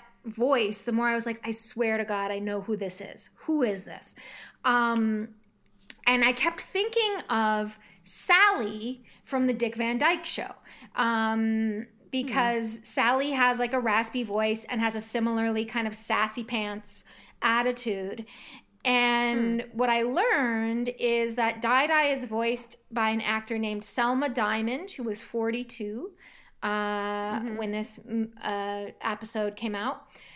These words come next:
Speaker 1: Um, and Selma Diamond was actually,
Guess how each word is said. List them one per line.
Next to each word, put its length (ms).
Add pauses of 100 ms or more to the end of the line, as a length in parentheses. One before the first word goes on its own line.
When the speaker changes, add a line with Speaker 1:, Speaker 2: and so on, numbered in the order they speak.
(260)
Speaker 1:
Um, 540
and 180
Selma 380
Diamond 760 (100)
was 140
actually, 1200